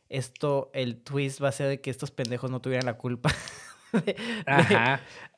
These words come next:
Speaker 1: y,
Speaker 2: Y
Speaker 1: y, y eso está curado porque es un foreshadowing. De, literalmente te contó la historia, eh, pero con algo más, eh,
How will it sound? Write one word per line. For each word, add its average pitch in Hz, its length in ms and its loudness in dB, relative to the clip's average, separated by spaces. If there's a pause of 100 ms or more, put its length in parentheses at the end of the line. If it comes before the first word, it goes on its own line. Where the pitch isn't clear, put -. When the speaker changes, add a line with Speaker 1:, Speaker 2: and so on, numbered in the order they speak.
(120)
Speaker 1:
y, 165 460 8
Speaker 2:
Y - 0 -
Speaker 1:
y, 190 300 0
y 190 160 4
eso 214 160 4
está 214 160 2
curado 226 300 2
porque 196 280 0
es 160 120 0
un 175 100 2
foreshadowing. 190 840 2
De, 160 280 0
literalmente 214 560 4
te 220 140 0
contó 165 320 2
la 175 80 4
historia, 170 560 2
eh, 131 320 -2
pero 139 260 6
con 139 140 2
algo 135 240 2
más, 139 480 0
eh, 113 380 -6